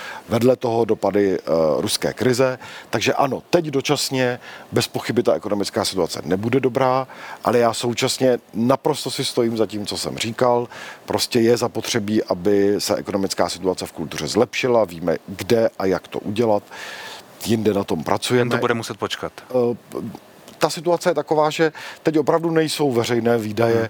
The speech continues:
Speaker 1: nastavené tak, aby všude se mohlo přidávat, ale, eh, prostě to, že se musí do kultury peníze v nějakém horizontu přidat, je jasné.
Speaker 2: Mimochodem, poslední otázka. Eh, je ve hře zvyšování platů v kultuře kvůli inflaci?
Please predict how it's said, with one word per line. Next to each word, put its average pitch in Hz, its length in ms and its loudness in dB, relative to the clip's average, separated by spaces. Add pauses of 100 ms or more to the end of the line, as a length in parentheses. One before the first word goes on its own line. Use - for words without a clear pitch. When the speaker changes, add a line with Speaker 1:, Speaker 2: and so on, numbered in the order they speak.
(300)
Speaker 1:
nastavené 117 440 2
tak, 110 200 0
aby 110 140 0
všude 123 400 2
se - 280 0
mohlo 113 260 0
přidávat, 131 540 2 (440)
ale, 110 300 6 (340)
eh, - 60 -2 (640)
prostě 113 500 0 (580)
to, 127 120 4
že 117 120 -2
se 123 100 -2
musí 120 320 -2
do 110 120 2
kultury 104 380 0
peníze 107 400 0
v 87 200 -10
nějakém 90 460 0
horizontu 92 460 -2
přidat, 85 300 0
je 80 60 0
jasné. - 300 -6 (120)
Speaker 2:
Mimochodem, 127 340 0
poslední 117 320 -2
otázka. 127 520 2
Eh, 101 260 -4
je 104 100 0
ve 107 100 0
hře 110 280 0 (100)
zvyšování 104 560 0
platů 107 300 -2
v - 120 -12
kultuře 104 440 -2 (640)
kvůli 107 200 0
inflaci? 104 460 -2